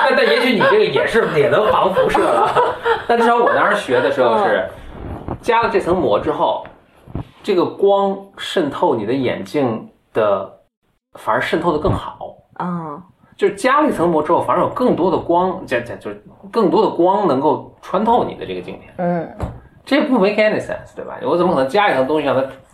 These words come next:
Speaker 1: 就有更多的光会传，传，穿透过去呢？
Speaker 2: 嗯。
Speaker 1: 特别逗，那就是涉及到为什么你，呃，我想这么说啊，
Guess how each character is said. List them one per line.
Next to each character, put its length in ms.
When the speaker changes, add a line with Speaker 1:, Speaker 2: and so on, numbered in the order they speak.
Speaker 1:
就 140
有 180
更 180
多 120
的 40
光 220
会 160
传， 340
传， 220
穿 180
透 80
过 140
去 140
呢？ 120
Speaker 2:
嗯。 300
Speaker 1:
特 120
别 80
逗， 260
那 240
就 140
是 120
涉 280
及 100
到 140
为 140
什 60
么 120
你， 140
呃， 300
我 60
想 40
这 80
么 60
说 120
啊， 60